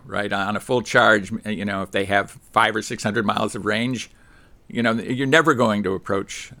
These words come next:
the, uh, end, end of your range, uh, if you do some,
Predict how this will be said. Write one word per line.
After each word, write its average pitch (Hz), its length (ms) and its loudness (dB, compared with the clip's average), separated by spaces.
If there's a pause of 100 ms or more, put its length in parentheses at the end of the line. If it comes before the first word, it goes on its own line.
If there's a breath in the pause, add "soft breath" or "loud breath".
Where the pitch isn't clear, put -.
(140)
the, 90 280 -8
uh, 82 160 -10 (120)
end, 104 300 -6
end 107 220 -4
of 90 120 -6
your 87 120 -8
range, 85 500 -10
uh, 80 280 -12
if 98 200 -14
you 101 80 -8
do 95 140 -10
some, 90 260 -14